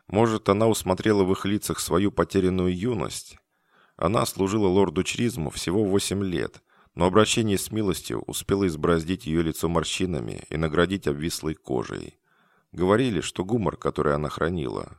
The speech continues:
очень тяжёлая ноша. Хотя его собирали всего раз в месяц, заключённая в семени милость старила длань быстрее, чем другие гуморы.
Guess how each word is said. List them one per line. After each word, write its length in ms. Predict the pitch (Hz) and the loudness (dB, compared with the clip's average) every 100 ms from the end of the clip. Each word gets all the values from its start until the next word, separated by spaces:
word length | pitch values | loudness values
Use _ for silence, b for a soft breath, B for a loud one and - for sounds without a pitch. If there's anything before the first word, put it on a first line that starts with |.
| - | -4
очень 280 | 101 104 104 | -2 -2 -2
тяжёлая 420 | 92 92 90 87 | 0 2 2 2
ноша. 600 | 87 71 - - - - _ _ _ _ | 0 -2 -4 -10 -12 -16 _ _ _ _
Хотя 360 | - 90 - 120 | -2 0 2 4
его 200 | 110 101 | 4 2
собирали 500 | - 87 101 104 85 | 0 2 4 6 4
всего 380 | - - 92 90 | 0 0 4 6
раз 260 | 92 - | 6 4
в 140 | - 78 | -4 -4
месяц, 580 | 110 113 - - - - | -2 0 -2 -6 -10 -12
заключённая 680 | 67 82 98 - 113 98 90 | -8 -2 -2 0 0 0 -2
в 80 | - | -2
семени 400 | - 95 82 80 | -2 0 -2 -2
милость 560 | 87 110 78 - - | -2 -2 -2 -6 -14
старила 480 | - - 107 101 92 | -10 0 2 4 2
длань 300 | 76 95 87 | 2 0 0
быстрее, 420 | 78 - 90 101 | -4 -4 -2 0
чем 240 | - 82 80 | 0 -2 -2
другие 340 | 76 76 80 | -4 -2 -4
гуморы. 640 | 71 73 60 - 50 50 | -2 -4 -4 -6 -8 -12